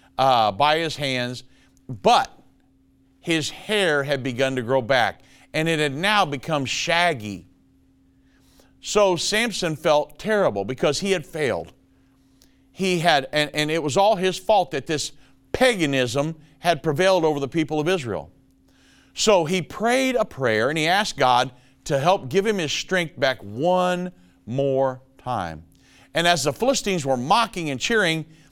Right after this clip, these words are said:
he asked a young man that was standing be-, beside him to lead him to the pillars of the, that held up the entire place.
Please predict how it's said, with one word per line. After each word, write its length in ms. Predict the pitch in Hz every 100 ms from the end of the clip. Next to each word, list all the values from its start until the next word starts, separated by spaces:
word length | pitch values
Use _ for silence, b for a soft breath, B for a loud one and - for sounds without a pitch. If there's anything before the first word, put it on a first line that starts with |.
| b
he 200 | 202 214
asked 340 | - 269 - 202
a 60 |
young 300 | 165 190 180
man 260 | 151 147 147
that 100 | 147
was 100 | 135
standing 380 | - 143 135 117
be-, 60 | 135 -
beside 400 | 131 - 220 170
him 280 | 143 147 143 b b b b b
to 100 | 196
lead 320 | 165 190 262 220
him 460 | 170 151 156 170 - b b b -
to 160 | 175
the 120 | 147 -
pillars 840 | - 247 254 147 120 127 135 - _ _ _ _ _ _ _ _ _ _ _ _ _ _ _
of 320 | 170 165 139 123
the, 180 | 131 143
that 340 | 156 151 -
held 300 | - 220 214
up 160 | 196 -
the 140 | 160
entire 520 | 156 - 180 214 214
place. 640 | 190 - 180 131 123 -